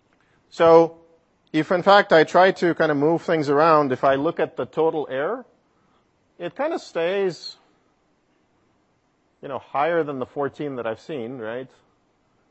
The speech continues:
So this is the fourteen percent, fourteen. Okay, so maybe somewhere here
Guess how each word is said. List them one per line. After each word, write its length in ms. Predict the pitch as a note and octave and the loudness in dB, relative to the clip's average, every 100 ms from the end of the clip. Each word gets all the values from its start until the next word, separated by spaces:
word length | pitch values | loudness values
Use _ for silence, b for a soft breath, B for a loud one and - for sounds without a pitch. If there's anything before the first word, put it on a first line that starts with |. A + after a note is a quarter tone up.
| _ _ _ _ _ _ _ _ _ _ | _ _ _ _ _ _ _ _ _ _
So 200 | - A#2 | -8 -6
this 180 | A#2+ C3 | -6 -8
is 60 | D3 | -12
the 60 | |
fourteen 420 | C3+ C#3+ C3+ C#3 B2+ | -8 -6 -6 -8 -8
percent, 560 | B2+ - C3 B2 A#2+ _ _ _ _ _ _ | -10 -10 -8 -8 -10 _ _ _ _ _ _
fourteen. 440 | - B2 G2 B2 A#2 | -8 -8 -8 -12 -10
Okay, 240 | A#2+ A2+ | -10 -10
so 120 | - | -10
maybe 300 | B2+ D#3 F3+ | -6 -6 -4
somewhere 400 | E3 F3+ F#3+ F#3 | -6 -6 -6 -6
here 460 | E3 - E3 D#3+ D#3 | -6 -6 -4 -2 -4